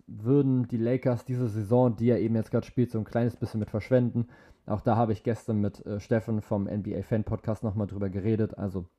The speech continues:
wie gesagt, da gerne nochmal dran hör-, reinhören. Ja, wie gesagt, vorletzter Russell Westbrook Trade und zwar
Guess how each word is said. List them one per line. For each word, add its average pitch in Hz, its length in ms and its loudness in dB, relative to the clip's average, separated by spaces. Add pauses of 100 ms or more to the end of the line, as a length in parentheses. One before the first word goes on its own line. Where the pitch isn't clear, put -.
(120)
wie 98 80 -8
gesagt, 104 400 -2
da 98 120 0
gerne 98 180 -2
nochmal 92 220 -6
dran 131 240 2
hör-, 107 420 0
reinhören. 139 480 0 (1120)
Ja, 123 280 4
wie 127 100 0
gesagt, 131 240 0
vorletzter 156 400 4
Russell 139 280 0
Westbrook 151 320 -2
Trade 131 280 2
und 127 160 -4
zwar 135 320 4